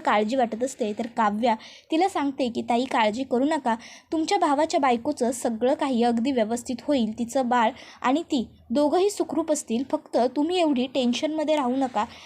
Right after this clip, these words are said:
टेन्शन घेतल्याने तुम्हाला जास्तीत जास्त लोड येईल." त्याबरोबर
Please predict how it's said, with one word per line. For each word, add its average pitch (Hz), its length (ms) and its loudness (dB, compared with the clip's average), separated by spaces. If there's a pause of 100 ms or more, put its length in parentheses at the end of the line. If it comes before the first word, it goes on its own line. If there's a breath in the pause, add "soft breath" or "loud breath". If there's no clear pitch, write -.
(140 loud breath)
टेन्शन 320 400 2
घेतल्याने 320 440 0
तुम्हाला 262 420 2
जास्तीत 247 460 -2
जास्त 233 320 0
लोड 330 260 4
येईल." 202 200 0 (340 loud breath)
त्याबरोबर 285 520 4